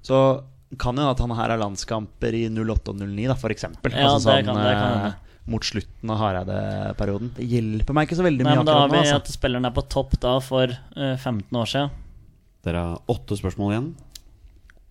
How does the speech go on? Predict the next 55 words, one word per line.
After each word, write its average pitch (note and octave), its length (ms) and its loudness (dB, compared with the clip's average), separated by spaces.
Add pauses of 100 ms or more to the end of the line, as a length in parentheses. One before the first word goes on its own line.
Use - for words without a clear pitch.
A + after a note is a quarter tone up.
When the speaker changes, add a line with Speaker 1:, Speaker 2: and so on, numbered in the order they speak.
(800)
Speaker 3:
Så E2+ 100 -8
dere D#2+ 100 -2
har E2+ 80 0
jo B2+ 60 2
en C#3+ 60 6
del, C#3+ 120 0
da. - 80 -14
Speaker 2:
Åt-, C#3+ 140 2
åtte C3+ 160 -6
spørsmål, C3+ 320 4
da. - 80 0
Det D3 100 8
Speaker 3:
Ja, F3+ 160 8
Speaker 2:
er D3+ 240 10
Speaker 3:
ja, D3 80 6
Speaker 2:
godt B2 160 6
å D3+ 80 8
Speaker 3:
så C3+ 60 10
Speaker 2:
høre. A#2+ 240 8
Speaker 3:
dere F#2+ 180 8
har F#2 120 6
en D3+ 80 8
Speaker 2:
Vi A#2 40 8
har C3 100 8
Speaker 3:
del. D3+ 140 4
Speaker 2:
en C#3 60 6
del C3+ 180 6
Speaker 3:
Dere - 80 0
har - 60 2
Speaker 2:
spørsmål C3 220 4
Speaker 3:
en C3+ 60 2
Speaker 2:
at B2+ 60 0
Speaker 3:
del. C3 100 -10 (720)
Speaker 1:
Ja, A#2 160 2
men A#2+ 180 -6
det G#2+ 60 -4
er A#2+ 40 -6
litt C3 300 -10
få A2 120 -2 (100)
allikevel, A#2 340 -2 (440)
hvis A2 120 -10
du A#2 60 -12
skjønner A2+ 200 -6
hva A2+ 80 -4
jeg A#2 40 -4
mener. B2 80 2
Speaker 2:
Ja. C3+ 520 6
Speaker 3:
<laughs> - 0 -
Men C3 120 6
hva C3+ 160 8
vet G2 160 2
dere? F#3+ 100 -4 (760)
Speaker 1:
Jeg - 80 -8
vet A#2+ 120 -2
at A#2 60 -6